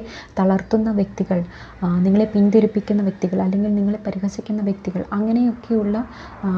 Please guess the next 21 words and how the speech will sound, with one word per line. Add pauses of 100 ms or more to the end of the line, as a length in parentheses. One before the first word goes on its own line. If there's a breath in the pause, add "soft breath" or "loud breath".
(500)
ആ,
സാഹചര്യങ്ങളിലൂടെയും (120)
ഒക്കെ, (380 loud breath)
ആ, (840)
കടന്നു
പോകുന്ന
ഒരു
സമയമായിരുന്നു (160)
ഇത്രയും
നാൾ
നിങ്ങൾ
അനുഭവിച്ചിരുന്നത്. (640 loud breath)
പക്ഷേ
ഇനി
അങ്ങോട്ട് (420 loud breath)
ദൈവികമായ
ഒരു
സമയം, (260)
ഒരു
ഡിവൈൻ (120)
ടൈം,